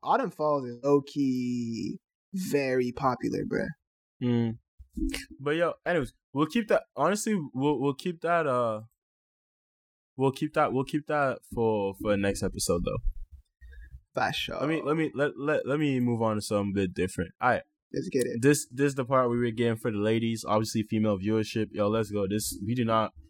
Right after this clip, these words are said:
Speaker 2: discriminate on this podcast. Ici, comme on dit aux écoles de Québec, c'est tolérance zéro.
Speaker 1: Tolérance zéro.
Speaker 2: <laughs> Even though they don't keep their fucking promises when they say that, but you know.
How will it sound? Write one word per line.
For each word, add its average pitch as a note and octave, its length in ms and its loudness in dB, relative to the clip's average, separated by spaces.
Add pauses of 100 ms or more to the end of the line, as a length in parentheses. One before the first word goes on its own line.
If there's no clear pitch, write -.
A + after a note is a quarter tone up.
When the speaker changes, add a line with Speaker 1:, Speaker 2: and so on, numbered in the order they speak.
(220)
Speaker 2:
discriminate A2+ 580 2
on G2+ 140 -2
this G2 140 -4
podcast. A#2+ 720 0 (520)
Ici, F#3 420 4 (280)
comme C3+ 220 0
on C3+ 80 0
dit D#3+ 200 0
aux D#3 80 2
écoles C#3 300 0
de C#3 60 4
Québec, C#3 340 2
c'est D3 180 -2
tolérance B2 520 2
zéro. A#2 360 0 (1200)
Speaker 1:
Tolérance B2 440 0
zéro. A#2 140 -2 (1300)
Speaker 2:
<laughs> - 160 2 (520)
Even A#2+ 200 0
though A#2+ 120 2
they A#2+ 120 2
don't A#2 160 0
keep A#2 220 -2
their A2 100 2
fucking G#2+ 300 -2
promises G2+ 400 0
when G2 120 4
they F#2 100 4
say G2 160 0
that, G#2+ 220 2
but - 140 -10
you A#2 140 4
know. F2 100 0